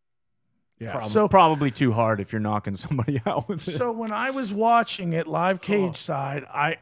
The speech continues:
Speaker 1: I was like, "Okay,
Speaker 2: Mm, that's
Speaker 1: the ref's not
Speaker 2: happening.
Speaker 1: doing
Speaker 2: Yeah.
Speaker 1: anything. What, what, what is that?" Like, yeah, we gotta
Speaker 2: Yeah.
Speaker 1: figure this out. And, and guys, I appreciate your, your,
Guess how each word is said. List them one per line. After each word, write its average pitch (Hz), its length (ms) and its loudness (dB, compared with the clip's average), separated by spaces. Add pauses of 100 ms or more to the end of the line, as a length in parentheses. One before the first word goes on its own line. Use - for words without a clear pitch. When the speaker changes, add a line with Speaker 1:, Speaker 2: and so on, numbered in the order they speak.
(120)
Speaker 1:
I 143 580 -2 (320)
was 160 220 -6
like, 143 480 -6 (1400)
"Okay, 156 760 -4 (120)
Speaker 2:
Mm, 113 320 -8
that's 147 220 -4
Speaker 1:
the 160 80 0
ref's 208 280 2
not 269 80 2
Speaker 2:
happening. 214 140 -2
Speaker 1:
doing 180 220 0
Speaker 2:
Yeah. 156 100 -2
Speaker 1:
anything. 151 540 -8
What, 151 280 -8
what, 156 360 -4
what 160 240 -2
is 175 140 -2
that?" 165 240 -4
Like, 147 340 -8 (120)
yeah, 156 400 -4 (420)
we 139 100 -12
gotta 151 160 -6
Speaker 2:
Yeah. - 60 -14
Speaker 1:
figure 147 240 -8
this 131 200 -12
out. 127 340 -12
And, 151 300 -4
and 160 360 -2
guys, 185 380 -2 (360)
I 185 120 4
appreciate 190 580 0
your, 151 320 -6 (100)
your, 156 280 2